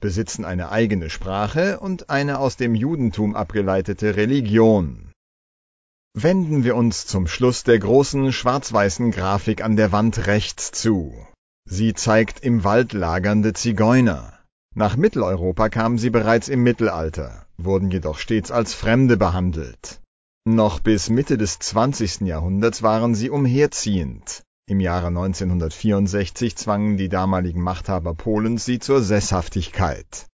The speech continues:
Sie haben ihre Traditionen und ihre Sprache bewahrt.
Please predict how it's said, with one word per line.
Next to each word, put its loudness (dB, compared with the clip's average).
Sie 0
haben 0
ihre -4
Traditionen -2
und -8
ihre -6
Sprache -2
bewahrt. 0